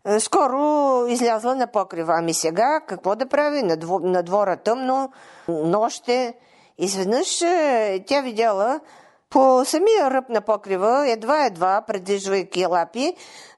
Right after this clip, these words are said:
котката без опашка се промъквала. Девойката тръгнала след нея.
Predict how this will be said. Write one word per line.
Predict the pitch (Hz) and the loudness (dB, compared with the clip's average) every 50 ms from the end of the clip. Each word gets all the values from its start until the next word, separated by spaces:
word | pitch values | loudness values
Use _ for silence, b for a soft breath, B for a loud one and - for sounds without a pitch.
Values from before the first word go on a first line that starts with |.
| _ - | _ -4
котката | - 262 285 269 - 208 185 - - 226 254 269 277 277 269 254 226 | -2 -2 -2 -2 -4 -6 -6 -2 -2 0 0 2 2 2 0 0 0
без | 202 220 233 220 190 | -2 -4 -2 -2 -4
опашка | 185 175 - 180 165 165 - - - 269 392 - | -8 -2 -2 -2 -2 -2 -8 -4 -2 -2 -2 0
се | - 247 | -4 -6
промъквала. | 233 240 233 220 202 185 180 175 - 175 170 170 170 170 175 175 | -4 -2 -4 -2 -2 -2 -4 -4 -4 -4 -2 0 0 0 0 0
Девойката | 185 190 233 277 339 359 349 302 247 330 339 | -2 -4 -2 -2 -2 -2 -2 -4 -4 -4 -4
тръгнала | - 339 262 226 202 175 180 220 277 | -2 -4 -4 -2 -2 -2 0 -2 -2
след | 277 269 233 226 208 | -2 -2 -4 -4 -2
нея. | 190 196 180 175 165 170 | -2 -2 0 -2 -2 -4